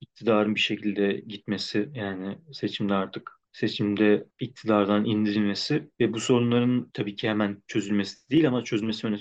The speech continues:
önünde bir en azından engelin kalkması, e, büyük engelin kalkması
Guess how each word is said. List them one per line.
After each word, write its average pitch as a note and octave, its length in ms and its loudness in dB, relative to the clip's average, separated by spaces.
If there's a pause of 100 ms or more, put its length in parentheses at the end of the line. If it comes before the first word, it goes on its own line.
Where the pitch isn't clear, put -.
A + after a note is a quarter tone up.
(120)
önünde A2 260 0
bir - 300 -8
en A2+ 80 2
azından A2+ 240 2
engelin A#2+ 420 4
kalkması, - 760 -6
e, G#2+ 200 -4
büyük A2+ 220 2
engelin G2 360 2
kalkması - 680 -6